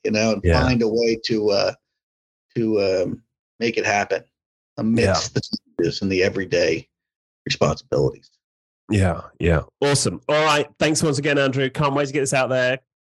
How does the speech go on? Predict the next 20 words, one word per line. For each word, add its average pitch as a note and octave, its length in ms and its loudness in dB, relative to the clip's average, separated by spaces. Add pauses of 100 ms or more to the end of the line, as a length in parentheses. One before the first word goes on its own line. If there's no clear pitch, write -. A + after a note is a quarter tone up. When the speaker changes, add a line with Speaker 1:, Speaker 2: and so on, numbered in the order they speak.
(160)
Speaker 2:
We'll A2+ 100 -2
get C#3 160 0
the, B2 340 0 (120)
yeah. B2 260 2 (1080)
Speaker 1:
There A#2+ 100 4
are C3 60 2
your C#3 80 0
Speaker 2:
That's E3 120 2
it. - 60 6
Speaker 1:
rules, D#3+ 160 0
the C3+ 60 -8
five E3 180 0
rules E3 180 0
of C#3+ 100 -4
failures G3 320 0
for D3+ 100 -4
entrepreneurs, F3+ 420 -2
creatives, E3+ 300 -2
and F3+ 80 -6
authentics. D3 540 -2